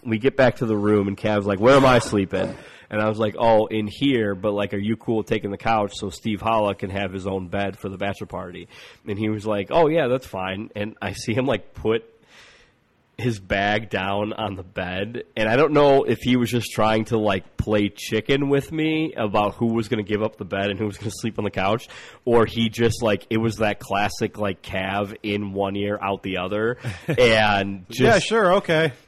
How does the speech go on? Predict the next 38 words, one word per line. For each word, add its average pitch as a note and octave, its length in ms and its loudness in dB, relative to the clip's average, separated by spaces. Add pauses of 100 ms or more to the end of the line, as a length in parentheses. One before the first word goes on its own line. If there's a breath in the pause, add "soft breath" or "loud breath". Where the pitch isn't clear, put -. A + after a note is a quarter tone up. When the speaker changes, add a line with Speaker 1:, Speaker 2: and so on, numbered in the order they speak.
(340)
Speaker 1:
Yeah, G2+ 320 0
so A2 220 -2
he G#2+ 140 -6
set C3+ 200 2
his C3 120 0
bed A2 280 0
down, F#2+ 340 -2
and G2 140 -8
then G#2 140 -4
Steve A2+ 400 -2
comes G2+ 260 -2
in, G2 140 -2
and G2 100 -8
Steve A2+ 320 -6
is, A2 80 -8
like, G#2+ 160 -2
the G2+ 120 -4
nicest, F#2+ 540 -6
quietest G2 400 -4
guy, G2 180 -4
and G2 100 -4
he's G2 140 -6
like, F#2+ 200 -6
"So, A#2 1080 -2 (920 soft breath)
you C#3 240 -10
guys F3 320 0
said D#3 140 -2
I E3 80 -2
could D3 100 -4
have D#3+ 160 -2
my C#3+ 140 -2
own C3 180 -4
bed?" B2 280 -6
And A#2 100 -6
I G#2+ 60 -4
was G#2 140 -6
like, G2+ 200 -4
"Yeah, G#2 520 0